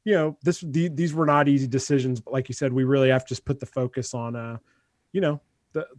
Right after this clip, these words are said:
things w-, moving forward that we really wanna work on. So we're, uh, you know, we're, we're happy where we are, but let's see. So I think unless anyone has any last things they wanna say or ask.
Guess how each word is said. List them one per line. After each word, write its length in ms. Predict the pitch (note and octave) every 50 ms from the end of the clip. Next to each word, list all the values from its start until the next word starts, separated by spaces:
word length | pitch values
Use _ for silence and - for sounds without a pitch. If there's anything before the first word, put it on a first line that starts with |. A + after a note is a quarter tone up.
| _ -
things 260 | D3 C#3+ C#3+ C3+ B2+
w-, 440 | D3 C3 B2 C#3 - F3+ C#3 C#3+ C#3+ -
moving 300 | D#3+ D3 D3+ C#3+ D3 C3
forward 320 | - - C3 C#3+ C#3+ C#3
that 80 | B2+ A2
we 60 | A#2 B2
really 200 | B2+ C3 C3 C3
wanna 180 | B2 B2+ A#2+ A2+
work 260 | A#2+ B2 B2 - -
on. 240 | A2+ A2 A2+ A#2 A#2
So 240 | A2+ - B2+ B2
we're, 300 | A#2+ A2+ B2 A#2+ A#2+ A#2+
uh, 220 | A#2+ A#2+ A#2+ A#2+ A2+ - _ _ _ _ _ _ _ _ _ _ _ -
you 80 | F3
know, 180 | E3 C#3+ C3+ - - - - _ _ _ _ _ _ _ _
we're, 200 | - C#3 C#3 C#3 C#3+
we're 160 | A#2+ C3+ C3
happy 420 | A#2 C3+ C3 B2+ - A#2+ A#2+ A2 - _ _
where 100 | - C3
we 160 | B2 B2+ B2
are, 240 | A#2+ A#2+ A#2 A2+ A2+
but 260 | A2 A2+ A#2 A2+ A2+ - - B2 - _ _ _ _ _ _ _ _ _ _ _ _ _ _ _ _ _ _ -
let's 140 | - - -
see. 200 | - B2+ A#2+ A#2+
So 180 | G#2+ - D3+ D3+
I 80 | D#3
think 400 | D3+ - A#3+ D4 D4+ - - F3+ - _ _ _ _ _ _ -
unless 280 | C#3+ D3+ F3+ G3+ -
anyone 300 | A#3+ A#3 B3 A#3+ A3+ A3+
has 220 | G3+ F#3+ G3+ G3+ G3+
any 100 | G#3 F#3
last 320 | D#3 D#3+ F3 F#3 - -
things 180 | - G3 G3+ F#3+
they 120 | F#3+ F#3+
wanna 180 | F#3 F#3 F#3 D#3
say 200 | - - F#3+ F#3
or 140 | F3+ E3+ E3+
ask. 520 | E3+ F#3 G#3+ G3+ D#3 - - - -